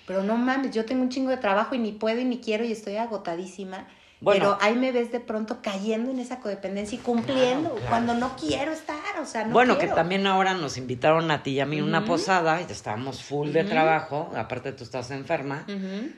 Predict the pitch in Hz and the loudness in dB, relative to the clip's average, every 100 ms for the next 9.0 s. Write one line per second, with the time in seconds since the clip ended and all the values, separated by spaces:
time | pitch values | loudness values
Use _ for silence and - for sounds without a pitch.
0 | - - 127 135 123 139 135 147 135 135 | -14 -8 -6 -4 -4 -6 -6 -6 -6 -6
1 | 127 127 120 127 131 - 147 - 139 143 | -4 -2 -2 -2 -4 -6 -8 -6 -10 -10
2 | - - - 98 - 123 123 117 - 147 | -14 -18 -18 -10 -6 -6 -6 -8 -2 0
3 | 147 147 151 165 - 151 156 156 143 143 | 0 -4 -8 -6 -4 -4 -4 -4 -4 -4
4 | 151 151 156 - - - - - - - | -4 -2 -4 -10 -20 -20 -20 -20 -20 -10
5 | 175 143 - 143 147 160 180 190 175 175 | -8 -6 -6 -4 -2 -2 -4 -4 -4 -4
6 | 170 - 175 - 170 123 123 - 170 175 | -6 -8 -8 -8 -6 -4 -4 -4 -2 -2
7 | 175 220 226 202 196 - 185 175 175 - | -2 -2 -2 -2 -4 -2 0 0 -2 -6
8 | 143 131 165 - - 117 - 127 135 - | -6 -6 -8 -12 -10 -10 -8 -4 -4 -6